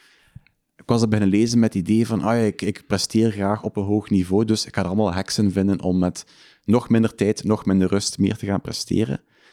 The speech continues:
daar zat een formule in. Eh, succes equals stress plus rest.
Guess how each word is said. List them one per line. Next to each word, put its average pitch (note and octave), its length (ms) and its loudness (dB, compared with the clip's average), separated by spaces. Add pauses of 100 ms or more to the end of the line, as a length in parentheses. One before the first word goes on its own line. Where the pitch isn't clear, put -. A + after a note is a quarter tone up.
(120)
daar G#2 140 0
zat A2+ 140 0
een A2+ 60 2
formule G#2 440 0
in. C3+ 320 -4 (420)
Eh, G2+ 200 2
succes - 680 -2
equals A2+ 720 0
stress - 500 -4
plus - 460 -4
rest. - 540 -4